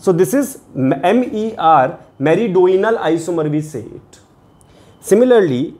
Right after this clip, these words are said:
A B A B A B, you can check N H three N O two trans A B, N H three N O two trans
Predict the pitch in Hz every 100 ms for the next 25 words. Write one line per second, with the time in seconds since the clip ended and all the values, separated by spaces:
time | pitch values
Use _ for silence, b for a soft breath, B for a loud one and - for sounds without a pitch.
0 | _ 165 180 185 247 226 185 175 190 170
1 | 135 117 104 107 175 170 170 196 208 -
2 | - 143 170 170 190 190 175 185 185 220
3 | 226 _ _ _ 143 160 - - - -
4 | 127 135 208 - _ b b b b _
5 | 139 151 170 180 190 190 185 190 202 -
6 | 160 147 113 -